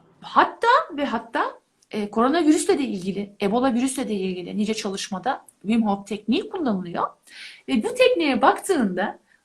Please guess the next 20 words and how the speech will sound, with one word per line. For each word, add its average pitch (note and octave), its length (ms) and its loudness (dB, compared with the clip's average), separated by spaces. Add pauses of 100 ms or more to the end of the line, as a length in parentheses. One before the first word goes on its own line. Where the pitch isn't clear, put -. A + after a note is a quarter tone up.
bakıyorsun A4+ 500 6
ki G#3 320 -4 (380)
bizim E4 380 2
bunlar D#4+ 480 0 (240)
zaten, - 540 0 (540)
e, F#3+ 260 0 (320)
nice B3+ 540 2
zatlar A3+ 400 2
gelmiş F3+ 500 -4
gitmiş. - 460 -12 (220)
Bu G#4 80 -4
zatlar G#3 520 0
bize C4 200 -6
bir - 80 -12
takım B3 260 -2
metotlar G#3 460 -2
göstermişler, F3 680 -8
zikir F3 340 -8
metotları. F3 480 -10
Hatta - 420 -4